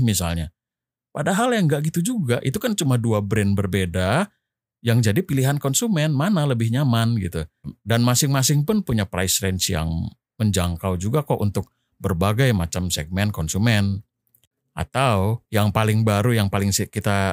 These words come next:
sering kita denger nih, misalnya ungkup-, ungkapan orang-orang yang, "Orang yang nggak invest di cryptocurrency adalah orang yang merugi," gitu ya, "karena ketinggalan." Yang lantas membuat para pemilik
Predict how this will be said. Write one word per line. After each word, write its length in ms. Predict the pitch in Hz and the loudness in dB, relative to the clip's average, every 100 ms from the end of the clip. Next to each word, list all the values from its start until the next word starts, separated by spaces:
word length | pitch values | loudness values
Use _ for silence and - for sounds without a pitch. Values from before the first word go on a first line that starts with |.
| - | 0
sering 240 | 117 107 | 0 0
kita 160 | 104 104 | 0 0
denger 240 | 120 135 | 2 2
nih, 160 | 104 110 - - - | 2 0 -4 -20 -4
misalnya 320 | 107 104 131 | 0 2 2
ungkup-, 320 | 120 113 - - | 0 -2 -6 -6
ungkapan 400 | 113 107 - 131 | -2 -2 -2 -2
orang-orang 480 | 98 107 87 123 131 | 0 0 0 0 2
yang, 200 | 107 117 127 _ _ _ | 2 2 -2 _ _ _
"Orang 480 | 120 120 151 175 170 | -2 0 2 2 4
yang 240 | 139 135 131 | 4 2 2
nggak 160 | - | 2
invest 480 | 165 180 151 127 113 | 0 2 0 0 0
di 160 | 110 - | -2 0
cryptocurrency 1120 | 110 104 113 104 113 117 113 85 92 127 - | -2 -2 -4 -2 0 2 0 0 0 0 0
adalah 400 | 101 98 120 113 107 | 0 2 2 0 -2
orang 320 | 107 113 113 | 0 2 2
yang 160 | 113 | 2
merugi," 480 | 120 127 127 147 123 - - | 2 2 2 0 0 -6 -6
gitu 240 | 101 95 | -2 0
ya, 160 | 98 117 - | 0 -2 -6
"karena 240 | - 110 123 | -4 0 0
ketinggalan." 800 | 117 123 110 117 131 110 85 - _ _ _ _ _ | 2 2 2 2 2 0 -2 -8 _ _ _ _ _
Yang 160 | 113 107 110 | 0 0 0
lantas 720 | 131 139 127 80 80 - - | 0 -2 -2 -4 -2 0 0
membuat 560 | 90 95 90 80 104 - | 0 -2 -2 -2 -4 -4
para 240 | 135 147 175 | -4 -2 -2
pemilik 480 | 127 113 107 104 | 0 0 2 0